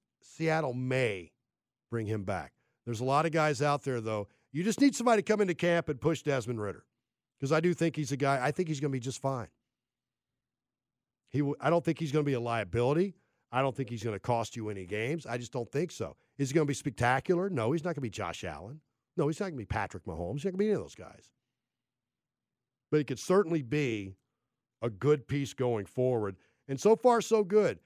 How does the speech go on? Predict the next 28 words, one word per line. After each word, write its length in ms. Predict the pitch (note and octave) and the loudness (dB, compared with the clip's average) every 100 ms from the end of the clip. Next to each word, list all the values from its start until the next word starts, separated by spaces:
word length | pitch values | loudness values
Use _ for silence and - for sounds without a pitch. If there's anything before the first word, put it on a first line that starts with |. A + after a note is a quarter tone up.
| _ _ _ - | _ _ _ -4
But 100 | D3 | 0
what 160 | D3 | 2
I 120 | D#3 A#3 | 4 4
want 240 | A3+ G#3+ | 4 2
the 100 | D#3+ | -2
Falcons 500 | - D3+ D3+ D#3+ C3+ | 2 2 2 -2 -8
to 80 | C#3 | -4
do, 160 | B2+ - _ | -4 -4 _
and 140 | E3+ A#3+ | 0 4
there 160 | D4+ | 4
is 140 | A3 D#3+ | 2 0
nothing 460 | F#3 G3+ - G3+ | 2 2 2 0
in 80 | F#3 | 2
the 80 | D3+ | 2
world 340 | D3 E3 D3 | 4 4 4
sexier 560 | - - E3 - E3+ D3 | 0 2 2 4 2 2
as 100 | A#2 | 0
a 60 | |
fan 320 | - C#3+ C#3 B2 | 0 2 2 0
base 420 | G#2+ F#2 F#2 - _ _ _ _ _ | -2 -2 -6 -12 _ _ _ _ _
than 180 | C3+ E3 | 0 2
to 80 | D3 | 2
have 300 | D3 E3 C#3 | 4 2 2
this 400 | C3 B2+ - - _ _ _ A2 | 0 0 -4 -18 _ _ _ -4
demonic, 880 | B2 E3+ D#3+ F#3 G3 C#3 - - - _ _ _ _ _ _ _ _ _ | 0 4 6 6 6 4 0 -10 -18 _ _ _ _ _ _ _ _ _
angry, 640 | D#3+ G3 G#3 D#3+ B2+ E2+ - _ _ | 4 6 6 4 2 -2 -12 _ _
intimidating 760 | C#3 B2 F#3 G#3+ G3+ F#3 E3 C#3+ | -6 0 2 4 4 4 2 0
defense. 680 | C#3 C#3 - F2 - - | 2 0 -2 -10 -12 -20